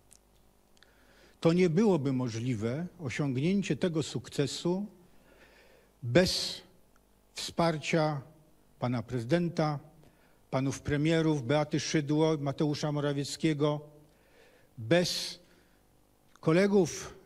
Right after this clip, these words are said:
z rządu, administracji, spółek bezpośrednio zaangażowanych w ten projekt.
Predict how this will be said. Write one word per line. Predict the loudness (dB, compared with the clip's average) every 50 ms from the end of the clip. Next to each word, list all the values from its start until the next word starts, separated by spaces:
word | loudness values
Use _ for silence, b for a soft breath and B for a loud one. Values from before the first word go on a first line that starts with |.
| -12 -10
z | -6 -4 -4
rządu, | -2 0 0 2 2 2 0 0 0 0 0 -2 -4 -6
administracji, | -8 -8 -4 -2 0 0 0 0 -2 -4 -2 0 0 0 -2 -4 -10 -6 -4 -2 0 0 0 -2 -4 -10 -20 -20 _ _ b b b b b b b b b b
spółek | -14 -14 -14 -2 0 4 4 6 4 4 2 0
bezpośrednio | -2 -2 -2 0 -2 -2 -2 0 0 -2 0 0 -2 -2
zaangażowanych | 0 0 -2 -2 -2 0 0 0 0 0 0 0 0 0 0 -2 -4 -4
w |
ten | -4 -4 -4 -2
projekt. | -2 -2 0 0 0 -2 -6 -10 -18 -20 -20